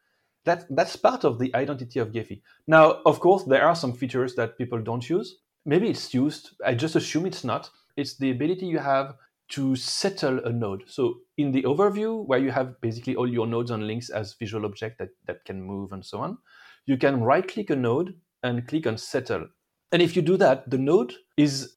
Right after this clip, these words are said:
from now on unaffected by the layout. So it's basically locked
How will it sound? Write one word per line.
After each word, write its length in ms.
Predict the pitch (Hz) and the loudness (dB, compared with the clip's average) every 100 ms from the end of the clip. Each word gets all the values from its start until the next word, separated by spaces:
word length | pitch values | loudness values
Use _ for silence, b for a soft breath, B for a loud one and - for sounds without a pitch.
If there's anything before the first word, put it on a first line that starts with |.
| - | -20
from 440 | - - 147 147 | -2 2 4 4
now 240 | 147 185 185 | 4 6 6
on 240 | 131 131 | 4 2
unaffected 840 | 156 160 151 - 190 - 135 120 123 _ _ _ _ - | 0 0 0 -2 -4 -2 -4 -2 -8 _ _ _ _ -4
by 400 | 117 123 127 127 | 2 2 2 0
the 140 | 113 | 0
layout. 400 | 117 123 85 78 | 2 2 0 -2
So 100 | - | -2
it's 220 | 117 120 | -2 -4
basically 480 | - 113 117 165 156 | -10 -6 -6 -2 0
locked 580 | 120 107 131 160 - - | 0 2 0 -2 -8 -16